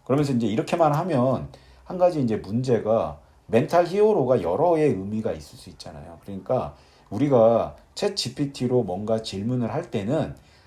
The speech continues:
답변을 한정적으로 할 수 있게 프롬프트도 계속 뭔가 제한사항을 걸어줘야 되는 거예요.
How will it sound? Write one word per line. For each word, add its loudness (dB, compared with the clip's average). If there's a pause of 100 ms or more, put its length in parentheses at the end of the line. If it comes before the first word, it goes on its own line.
(200)
답변을 0 (720)
한정적으로 2
할 -2
수 -8
있게 0
프롬프트도 -4 (220)
계속 -2
뭔가 2
제한사항을 2
걸어줘야 -10
되는 -16
거예요. -20